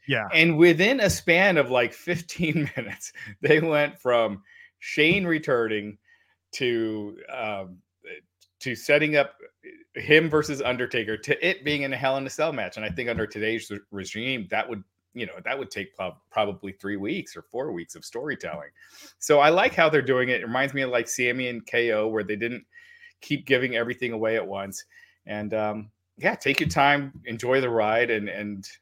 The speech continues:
Speaker 2: it, 'cause if you know everything now, there's no reason to tune in in the weeks ahead. So.
Speaker 1: Well, but I mean, we're seeing all these reports about word coming out from backstage. We're seeing, like, eight different stories about how the stuff with Cody went down and what's going on. But we are seeing from multiple sources now saying it is going to be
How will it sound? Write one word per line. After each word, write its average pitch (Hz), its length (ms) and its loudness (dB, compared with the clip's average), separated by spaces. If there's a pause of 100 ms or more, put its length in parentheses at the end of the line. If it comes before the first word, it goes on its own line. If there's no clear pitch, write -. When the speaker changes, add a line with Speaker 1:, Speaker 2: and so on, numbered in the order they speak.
(140)
Speaker 2:
it, 120 400 -12
'cause 156 180 2
if 156 80 -10
you 294 100 -2
know 247 140 12
everything 185 360 4
now, 147 340 6
there's 120 220 -2
no 143 100 2
reason 123 340 -2
to 104 80 -2
tune 120 280 -6
in 92 180 -8
in 87 80 -18
the 85 80 -20
weeks 92 240 -20
ahead. 85 320 -14
So. - 240 -20
Speaker 1:
Well, 190 460 4
but 180 340 0
I 180 60 6
mean, 185 160 6
we're 180 100 2
seeing 220 200 4
all 190 60 4
these 160 180 0
reports 147 480 2
about 131 220 2
word 151 200 2
coming 143 200 0
out 127 120 0
from 131 140 -8
backstage. 127 420 0
We're 147 80 0
seeing, 247 160 2
like, 185 220 2
eight 180 160 2
different 147 280 2
stories 120 520 0
about 120 260 2
how 123 180 0
the 123 80 -2
stuff 123 220 -2
with 127 120 -6
Cody 117 260 -2
went 110 180 -6
down 107 300 -4
and 104 80 -8
what's 110 120 -8
going 110 240 -6
on. 117 200 -2
But 131 160 0
we 160 160 6
are 185 320 6 (260)
seeing 180 400 2
from 151 140 4
multiple 151 340 2
sources 156 480 2
now 127 140 2
saying 139 400 2
it 143 160 0
is 131 100 0
going 143 300 2
to 120 80 -2
be 127 440 2